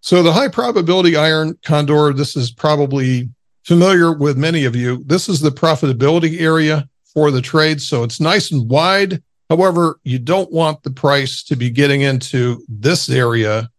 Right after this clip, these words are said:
or this area. This is what hurts, right? So the reward to risk on this is usually pretty bad,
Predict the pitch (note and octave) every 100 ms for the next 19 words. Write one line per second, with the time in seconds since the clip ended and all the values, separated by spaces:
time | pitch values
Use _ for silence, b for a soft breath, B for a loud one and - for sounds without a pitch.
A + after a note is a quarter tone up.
0 | _ _ - A#2 C3 - A#2+ G2+ G2 G2
1 | - - C3+ C#3+ C#3+ D#3+ D#3+ - - -
2 | _ _ _ - C3+ D3+ - D3 C3 B2+
3 | D3 G#3 G3+ - F3 B3 - D3 B2+ C3+
4 | C3 - - _ _ - D3 D3+ E3 D3+
5 | C#3 C#3 D3 A#2+ D3 F3+ F3+ E3+